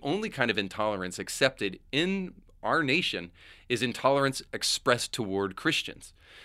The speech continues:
So, so you can't show bigot-, you can't show bigotry to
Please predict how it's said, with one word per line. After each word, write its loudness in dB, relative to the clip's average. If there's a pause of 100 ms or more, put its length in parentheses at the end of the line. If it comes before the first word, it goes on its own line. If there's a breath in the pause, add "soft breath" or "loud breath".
So, 2 (140)
so 2
you -4
can't 2 (180)
show 2
bigot-, 0
you -10
can't 2
show 2
bigotry 2
to -6